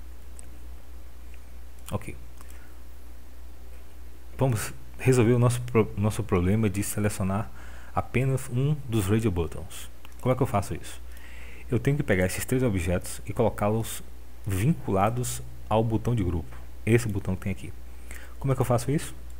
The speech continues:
Botão direito, propriedade, e venho aqui em Button Group. Vou nessa lista, nessa, nesse list box aqui,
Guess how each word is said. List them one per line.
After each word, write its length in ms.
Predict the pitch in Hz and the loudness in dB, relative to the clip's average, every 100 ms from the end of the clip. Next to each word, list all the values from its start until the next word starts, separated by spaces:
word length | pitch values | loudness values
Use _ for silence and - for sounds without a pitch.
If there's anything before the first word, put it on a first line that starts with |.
| - | -8
Botão 300 | - 92 90 | -4 -2 0
direito, 420 | 92 127 127 - - - - - - | 2 6 6 4 -4 -8 -8 -8 -4
propriedade, 680 | 92 - 104 92 117 - - - - - - - | -2 0 2 4 2 -2 -8 -8 -8 -10 -10 2
e 80 | 113 | 4
venho 200 | 101 120 | 6 4
aqui 220 | 123 123 | 4 2
em 120 | 120 | 2
Button 360 | 104 113 123 120 | 4 2 2 2
Group. 240 | 90 85 - - - - - - - - - | 2 0 -4 -8 -8 -8 -8 -8 -8 -8 -6
Vou 300 | 98 95 90 - - - - - - - - - - | 0 2 2 -2 -8 -8 -10 -10 -10 -8 -8 -6 4
nessa 240 | 110 - | 4 6
lista, 320 | 95 - - - | 4 2 -4 -4
nessa, 440 | 98 117 120 90 85 | 0 0 2 0 0
nesse 260 | 95 101 92 | 0 2 4
list 240 | 92 - | 2 2
box 320 | 87 87 - | 2 2 2
aqui, 240 | 90 117 | -2 0